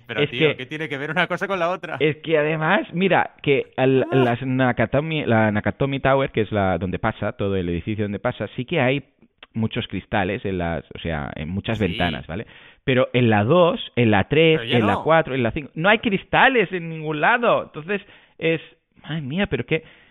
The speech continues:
Speaker 2: ¿en qué momento se
Speaker 1: Esto
Speaker 2: les
Speaker 1: lo
Speaker 2: ocurrió este
Speaker 1: sabéis.
Speaker 2: título?
Speaker 1: Por cierto, ¿sabéis que este título no es culpa de los traductores? Porque esto es muy fuerte, que lo
Speaker 2: Mm.
Speaker 1: digamos tú y yo en un podcast de crowdfunding,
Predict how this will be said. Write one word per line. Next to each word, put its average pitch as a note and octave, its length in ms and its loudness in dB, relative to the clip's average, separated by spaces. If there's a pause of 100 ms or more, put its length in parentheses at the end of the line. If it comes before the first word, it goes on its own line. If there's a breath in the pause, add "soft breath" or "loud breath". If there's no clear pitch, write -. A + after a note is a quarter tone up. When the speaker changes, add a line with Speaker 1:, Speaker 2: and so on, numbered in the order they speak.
(140 loud breath)
Speaker 2:
¿en C#3 80 -6
qué D#3 120 2
momento F#3+ 440 0
se - 60 -6
Speaker 1:
Esto D#3 100 -6
Speaker 2:
les C#3+ 80 -6
Speaker 1:
lo D3+ 60 -6
Speaker 2:
ocurrió A#2+ 280 -4
este B2+ 160 -6
Speaker 1:
sabéis. A#2 180 -8
Speaker 2:
título? E2+ 320 -12 (140)
Speaker 1:
Por A#2+ 200 -14
cierto, C#3 500 -12
¿sabéis A#2+ 420 -14
que G3+ 100 -18
este C#3+ 240 -16
título A2 540 -14
no A2+ 220 -12
es C3+ 180 -14
culpa B2+ 460 -10
de F#2 80 -14
los F2+ 140 -18
traductores? E2+ 680 -16 (220 soft breath)
Porque A2+ 180 -14
esto E3 140 -18
es G3+ 80 -16
muy E3 140 -12
fuerte, D3+ 460 -10 (200 soft breath)
que C3+ 100 -6
lo B2+ 60 -2
Speaker 2:
Mm. - 20 -4
Speaker 1:
digamos D#3+ 320 -8
tú E3+ 80 -12
y D3+ 60 -10
yo D3+ 80 -6
en C3 80 -8
un A#2 100 -12
podcast B2 320 -12
de A#2+ 80 -14
crowdfunding, A#2+ 600 -10